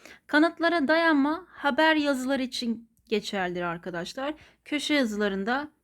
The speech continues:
kanıtlara dayanma söz konusu değildir. Gazeteye özgü olma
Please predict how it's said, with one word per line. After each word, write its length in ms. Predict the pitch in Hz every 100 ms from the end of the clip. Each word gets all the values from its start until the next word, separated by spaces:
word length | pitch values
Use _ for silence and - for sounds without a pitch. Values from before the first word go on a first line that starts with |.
| _
kanıtlara 500 | - 262 240 220 208
dayanma 380 | 226 226 202 190
söz 300 | 214 254 240
konusu 540 | - 185 - - 320 320 -
değildir. 600 | 240 190 151 190 254 - _ _ _ _ _ _ -
Gazeteye 480 | 254 277 349 349 330
özgü 280 | 311 - 320
olma 440 | 302 254 269